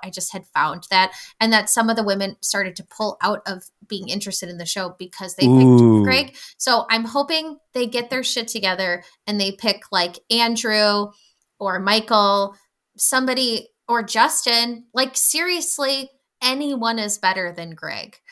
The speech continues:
Speaker 2: Mm-hmm.
Speaker 1: And you have all of these great men to pick from, from the last season. So I don't know why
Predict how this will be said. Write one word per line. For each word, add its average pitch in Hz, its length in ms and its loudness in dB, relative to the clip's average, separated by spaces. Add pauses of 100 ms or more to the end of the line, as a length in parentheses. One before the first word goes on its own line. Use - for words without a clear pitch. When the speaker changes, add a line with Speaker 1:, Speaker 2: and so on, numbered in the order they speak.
(220)
Speaker 2:
Mm-hmm. 120 100 4
Speaker 1:
And 95 400 2
you 240 240 -6
have 269 380 2
all 226 200 0
of 277 100 -6
these 247 220 -6
great 185 440 -4
men 190 300 -4
to - 140 -14
pick 202 200 -10
from, - 380 -4
from 196 220 -8
the 170 80 -4
last 170 320 0
season. - 460 -8
So - 120 -4
I 185 80 0
don't 202 120 -2
know 190 120 -2
why 190 420 0